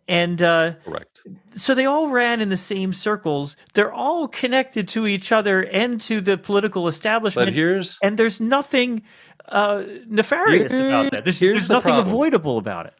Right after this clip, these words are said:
Speaker 2: But, but here's, here's where I think you may miss a little bit of the context. In sociology, which that's my undergrad, still my first love,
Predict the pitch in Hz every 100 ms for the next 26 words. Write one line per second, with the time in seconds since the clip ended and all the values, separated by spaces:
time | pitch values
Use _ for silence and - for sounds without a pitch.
0 | _ _ _ - 135 131 120 151 175 175
1 | 113 170 190 - 147 117 - 123 110 _
2 | _ _ _ _ _ _ 139 120 - 120
3 | 113 123 127 123 117 - - - 101 104
4 | 107 95 90 - 82 82 - 80 - -
5 | - _ _ _ - - - - - _
6 | _ _ _ 143 135 180 180 170 117 95
7 | 85 107 - _ - 98 - - - 98
8 | - - 90 87 - 113 117 113 107 104
9 | - _ _ - 117 113 92 101 87 -
10 | 82 82